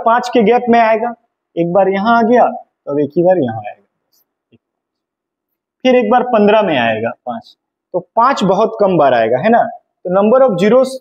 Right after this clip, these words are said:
कौन बनाएगा, जो कम बार आएगा। तो पाँच कितने बार बना, एक और एक यहाँ पर दो, एक से लेके दस तक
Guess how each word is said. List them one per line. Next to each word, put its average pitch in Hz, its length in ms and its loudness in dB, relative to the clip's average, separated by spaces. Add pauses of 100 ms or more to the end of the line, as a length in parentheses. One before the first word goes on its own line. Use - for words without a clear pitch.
(160)
कौन 240 240 2
बनाएगा, 240 420 2 (360)
जो 170 180 2
कम 180 240 -2
बार 175 160 4
आएगा। 170 240 0
तो - 520 -20
पाँच 214 240 0
कितने 233 280 0
बार 190 180 2
बना, 120 240 0 (220)
एक 220 280 2 (400)
और 151 140 0
एक 165 160 -4
यहाँ 143 220 0
पर 143 180 -2 (360)
दो, 107 200 -10 (440)
एक 170 200 0
से 196 140 -2
लेके 185 240 0
दस 175 260 0
तक 175 100 -2